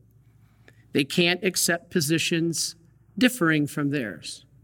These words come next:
For instance, we Christians are called bigots or haters. And what's the result?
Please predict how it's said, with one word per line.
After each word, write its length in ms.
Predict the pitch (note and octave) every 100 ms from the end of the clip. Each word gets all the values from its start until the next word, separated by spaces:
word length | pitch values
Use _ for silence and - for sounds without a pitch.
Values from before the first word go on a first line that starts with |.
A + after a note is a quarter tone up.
| _ _ _ _ _ _ _ _ _
For 180 | - D3
instance, 460 | C#3 D3 E3 D3 D#3
we 160 | D#3+
Christians 640 | D#3 E3 - - E3 E3 E3
are 100 | E3
called 560 | - D3+ D3+ D3+ D3 - _ _ _ _ D#3
bigots 480 | E3 D#3 D3+ -
or 100 | E3
haters. 680 | B2+ D3 D3 C#3+ D3 - - _ _ _ _
And 180 | C3+ C3+
what's 220 | D#3+ D#3
the 100 | -
result? 580 | D#3 D#3 D3+ E3 A3 -